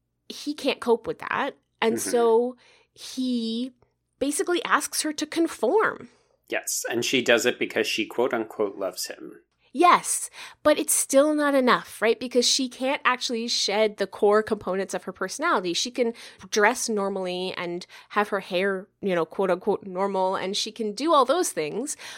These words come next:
Speaker 1: but she's still going to act out in adventurous ways because that's ultimately who she is in lieu of having a personality.
Speaker 2: Mm-hmm.
Speaker 1: And that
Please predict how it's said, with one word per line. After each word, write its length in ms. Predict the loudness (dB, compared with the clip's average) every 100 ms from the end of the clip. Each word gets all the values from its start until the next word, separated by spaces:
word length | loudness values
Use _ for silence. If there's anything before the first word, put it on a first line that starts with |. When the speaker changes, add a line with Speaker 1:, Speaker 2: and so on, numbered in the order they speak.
| -6 -2
Speaker 1:
but 140 | 0
she's 240 | -2 -2
still 320 | -4 -2 -2 0
going 300 | 0 0 -2
to 140 | -4 2
act 380 | 0 0 -12 -6 0
out 420 | 2 0 -2 -6 -6
in 100 | -4
adventurous 640 | 0 0 0 -2 -4 -2
ways 320 | -4 -2 -4
because 320 | -6 -6 -4 -2
that's 240 | -2 -4 -4
ultimately 640 | -4 -2 -2 -2 -4 -6 -8
who 120 | -6
she 260 | -4 2 4
is 160 | 4
in 140 | -2 -2
lieu 140 | -2
of 80 | 0
having 240 | -2 -4
a 60 | -6
personality. 760 | -8 -6 -2 -2 -2 -4 -8 _ _ -12
Speaker 2:
Mm-hmm. 160 | -10 -10 -12 _ _ _ _ 0
Speaker 1:
And 500 | 2 0 0 -2 -4 _ _ _ _ _ _ _ 0
that 320 | 4 6 4